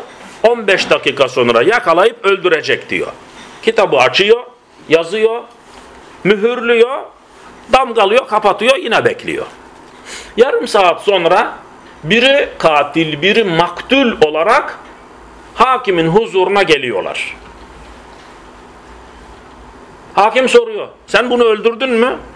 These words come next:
"Evet." diyor, "Öldürdüm." "Sen," diyor, "bunu öldürmeden önce ben," diyor,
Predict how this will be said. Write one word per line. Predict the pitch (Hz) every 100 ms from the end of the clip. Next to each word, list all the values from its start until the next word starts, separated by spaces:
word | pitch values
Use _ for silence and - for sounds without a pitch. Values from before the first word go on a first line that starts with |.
| - - - -
"Evet." | 233 220 -
diyor, | 214 214
"Öldürdüm." | 175 160 151 131 123 82 - - - - - - - - - - - - - -
"Sen," | - 269 302
diyor, | 240 180
"bunu | 202 262
öldürmeden | 196 180 180 247 240 190 147 131 117
önce | 151 170 156 202 247 170
ben," | 196 208 170
diyor, | 156 110